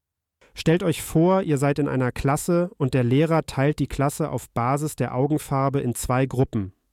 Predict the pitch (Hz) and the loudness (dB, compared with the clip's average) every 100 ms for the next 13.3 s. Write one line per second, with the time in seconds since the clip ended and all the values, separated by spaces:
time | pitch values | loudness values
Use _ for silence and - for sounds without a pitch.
0 | _ _ 123 127 160 175 143 147 147 151 | _ _ 0 2 2 2 0 2 2 0
1 | 156 _ 139 127 120 123 127 104 101 101 | -2 _ -2 -2 0 2 2 0 -4 -6
2 | 101 98 _ _ _ _ _ _ _ 131 | -8 -10 _ _ _ _ _ _ _ 2
3 | 127 123 160 156 135 - - 127 139 - | 2 4 4 4 2 0 0 2 0 0
4 | 180 190 - - _ _ 135 120 131 - | 0 0 -6 -16 _ _ 0 2 2 2
5 | 127 117 117 139 147 147 123 113 113 127 | 2 2 2 2 2 0 0 0 2 2
6 | - - _ _ _ _ 131 131 120 123 | 0 -6 _ _ _ _ 0 2 2 0
7 | 123 151 139 123 123 - 120 113 117 139 | 2 2 4 2 2 0 0 4 4 2
8 | - - _ _ - 135 123 110 123 135 | 0 -10 _ _ -4 -2 0 0 0 0
9 | - - _ - - 156 123 113 - 110 | -4 -20 _ -4 0 2 2 0 -2 -4
10 | 101 - 110 95 - - _ _ _ _ | -4 -6 -8 -8 -10 -20 _ _ _ _
11 | _ _ - - 131 143 170 165 156 156 | _ _ -20 -2 2 2 2 0 0 0
12 | 147 147 135 127 143 160 165 165 127 131 | 2 2 2 4 4 4 2 2 0 0
13 | 127 139 - | 0 0 -6